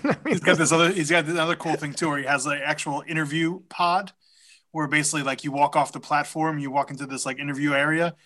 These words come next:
Speaker 2: and they have someone there with a mic, you know, and they basically do all these interviews,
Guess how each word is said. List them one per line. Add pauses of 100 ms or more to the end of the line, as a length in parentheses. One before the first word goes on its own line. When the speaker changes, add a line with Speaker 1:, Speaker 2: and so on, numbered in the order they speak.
(280)
Speaker 2:
and
they
have
someone
there
with
a
mic,
you
know,
and
they
basically
do
all
these
interviews,